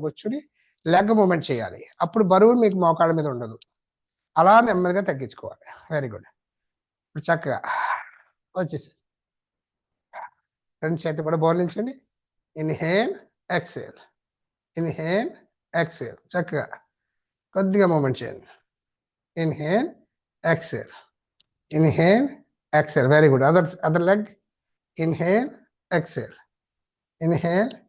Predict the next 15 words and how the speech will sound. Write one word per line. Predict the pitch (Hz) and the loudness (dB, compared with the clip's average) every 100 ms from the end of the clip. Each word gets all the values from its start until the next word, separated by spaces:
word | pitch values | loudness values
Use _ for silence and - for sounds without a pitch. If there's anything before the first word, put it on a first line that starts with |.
| _ _ - | _ _ -2
exhale. | 160 - 110 - _ _ _ _ _ _ _ | -2 -2 -10 -10 _ _ _ _ _ _ _
Very | 151 160 | 2 4
good. | 131 | 2
Inhale, | 117 156 165 151 165 247 349 - _ _ _ | 0 0 0 0 0 -2 -4 -12 _ _ _
exhale. | 151 147 - - - _ _ _ _ _ _ _ _ - | -4 -4 -12 -14 -18 _ _ _ _ _ _ _ _ -4
Inhale, | 156 151 127 135 156 240 339 - _ _ _ _ - | -2 0 2 2 4 2 0 -8 _ _ _ _ -4
exhale. | 165 - 113 101 123 | -4 -2 -6 -4 2
Very | 151 156 131 | 6 6 4
good. | 98 - _ _ _ _ _ _ | 0 -6 _ _ _ _ _ _
చక్కగా | 170 160 196 247 - - 165 | -2 2 2 2 -2 -12 -2
లెగ్స్ | 170 170 190 | -2 0 0
రెండు | 175 | -2
స్ట్రైట్ | 165 180 175 | 0 0 0
చేసేయండి. | 180 170 190 233 - _ _ _ _ - | -2 -2 -4 -4 -10 _ _ _ _ -4
ముందు | 180 185 | 2 4